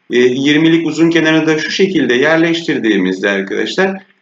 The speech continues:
olur. Neden? Yüz seksen yirminin katı. Dokuz tane böyle koyarız.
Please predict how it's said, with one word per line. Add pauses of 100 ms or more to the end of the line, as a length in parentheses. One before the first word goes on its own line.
olur.
Neden?
Yüz
seksen
yirminin
katı.
Dokuz
tane
böyle
koyarız.